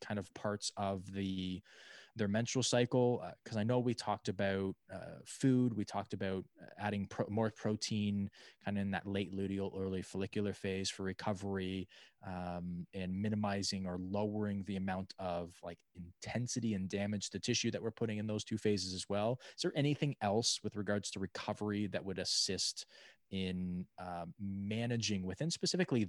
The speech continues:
those two phases where they have a decreased ability to lay down new collagen fiber? Would there be anything that you could do?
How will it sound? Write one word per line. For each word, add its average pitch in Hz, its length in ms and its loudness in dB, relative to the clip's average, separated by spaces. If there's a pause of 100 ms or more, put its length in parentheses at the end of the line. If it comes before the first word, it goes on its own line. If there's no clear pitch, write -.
those 104 340 2
two 127 240 2
phases 120 540 0
where 104 360 0
they 104 180 0
have 98 380 0 (280)
a 101 80 -2
decreased 98 440 -2
ability 95 380 -2
to - 160 -8
lay 90 240 -4
down 95 260 -2
new 92 120 -6
collagen 92 440 -2
fiber? 107 340 2
Would - 420 -10
there - 80 -4
be 135 120 0
anything 120 300 -4
that 113 80 -4
you 113 80 -2
could 113 160 -4
do? 120 240 -2